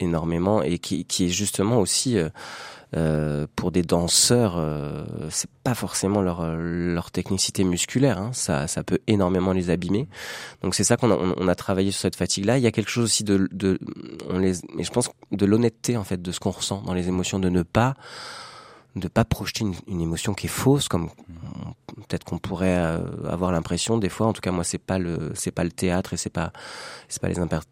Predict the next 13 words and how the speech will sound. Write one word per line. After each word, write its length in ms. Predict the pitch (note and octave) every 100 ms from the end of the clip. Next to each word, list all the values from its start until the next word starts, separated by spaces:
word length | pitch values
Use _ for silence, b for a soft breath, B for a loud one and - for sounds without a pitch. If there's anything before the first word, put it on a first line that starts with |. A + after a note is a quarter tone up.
| -
les 180 | F2+ F#2
interprètes 320 | D#2+ E2 F#2
qui 140 | -
m'intéressent. 560 | F#2 E2 G2 F#2 A#2 -
Moi, 80 | F2
je, 80 | - F2
j'ai 140 | F2
vraiment 240 | E2 F2
besoin 260 | F#2+ F2 F2+
de 280 | F2 F2 -
quelque 120 | -
chose 240 | - F2 F2
d'honnête 480 | F#2+ F2+ G#2+ -